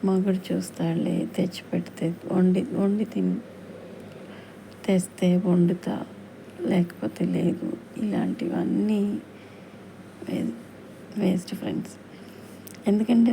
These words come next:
రేపన్న రోజు నేను పెడితేనే కదా నువ్వు తింటున్నావు అంటారు. మన పుట్టింట్లో మన అమ్మ నాన్న ఎప్పుడు ఆ మాట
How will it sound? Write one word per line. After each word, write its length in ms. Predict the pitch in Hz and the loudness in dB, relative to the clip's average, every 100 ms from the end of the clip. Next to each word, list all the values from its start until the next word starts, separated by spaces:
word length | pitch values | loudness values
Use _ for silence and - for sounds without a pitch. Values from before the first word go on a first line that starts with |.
| 214 | 4
రేపన్న 520 | 202 214 233 226 220 226 | 4 4 4 2 4 4
రోజు 380 | 220 208 214 214 - - - - - 180 | 4 0 0 -2 -2 -6 -12 -18 -2 4
నేను 300 | 185 190 208 | 6 6 4
పెడితేనే 480 | - - - 196 208 | 0 -2 -2 0 0
కదా 260 | - 196 190 | -2 -2 0
నువ్వు 220 | 196 185 | 0 -2
తింటున్నావు 540 | 180 - - 196 127 | -4 -4 -6 -4 -2
అంటారు. 460 | 131 - - - - - - - - - - - - - - - | -2 -6 -8 -10 -12 -16 -18 -20 -20 -20 -20 -18 -18 -18 -6 2
మన 160 | 190 190 | 4 4
పుట్టింట్లో 580 | 185 175 - 180 185 185 | 2 -2 2 2 2 2
మన 220 | 190 185 | 4 6
అమ్మ 280 | 180 180 180 | 6 6 6
నాన్న 280 | 185 175 185 185 | 6 4 2 -2
ఎప్పుడు 320 | - - - | -6 -6 -4
ఆ 80 | 180 | -4
మాట 300 | - - | -4 -4